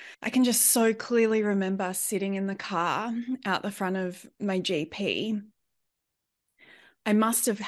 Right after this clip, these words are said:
finally had a diagnosis of chronic fatigue to have been in touch with you. And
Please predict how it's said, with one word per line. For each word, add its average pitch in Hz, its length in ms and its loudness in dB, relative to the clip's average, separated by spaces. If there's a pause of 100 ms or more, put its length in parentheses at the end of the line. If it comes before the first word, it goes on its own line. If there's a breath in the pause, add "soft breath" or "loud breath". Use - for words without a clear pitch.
(140)
finally 196 540 0
had 190 240 -4
a 196 60 0
diagnosis 165 760 -6
of 143 140 -8
chronic 202 340 -6
fatigue 190 420 -8
to 180 120 -2
have 170 100 -4
been 190 200 -2
in 202 120 -4
touch - 340 -8
with 202 240 -4
you. 202 460 -4 (640 loud breath)
And 196 420 2